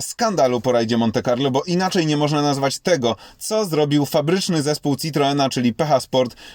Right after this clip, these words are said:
którego reprezentantami był Johan Rossel i Arnaud Dunant,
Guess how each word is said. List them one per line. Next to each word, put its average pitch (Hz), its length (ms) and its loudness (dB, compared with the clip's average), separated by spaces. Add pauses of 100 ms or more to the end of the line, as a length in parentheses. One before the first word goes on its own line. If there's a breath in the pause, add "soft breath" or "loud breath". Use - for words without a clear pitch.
którego 151 320 0
reprezentantami 139 760 0
był 127 260 2 (100)
Johan 139 400 2
Rossel 139 360 0
i 123 280 2
Arnaud 127 360 0
Dunant, 131 380 0